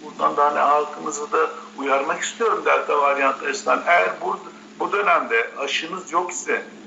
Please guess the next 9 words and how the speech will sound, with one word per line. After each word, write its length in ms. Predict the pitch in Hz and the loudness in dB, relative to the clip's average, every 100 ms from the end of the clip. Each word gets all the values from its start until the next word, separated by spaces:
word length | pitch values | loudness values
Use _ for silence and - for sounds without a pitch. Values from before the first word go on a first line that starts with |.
| - | -6
aşınız 520 | 135 139 156 175 - - | -2 0 0 -2 -2 4
tam 260 | 170 165 | 4 4
değilse, 540 | 175 202 196 - 123 - - - - - - - - - | 0 -2 -4 -4 -6 -6 -14 -20 -20 -20 -20 -20 -14 -4
bir 100 | 214 | 2
hapşırma 920 | 185 196 - - 180 180 165 123 107 | 4 4 2 2 0 4 4 4 2
veya 320 | 139 156 160 | 2 2 2
bir 260 | 175 175 170 | -4 0 0
ateş 480 | - 202 185 - 160 | 0 0 0 0 0
veya 420 | 170 170 160 | 4 6 4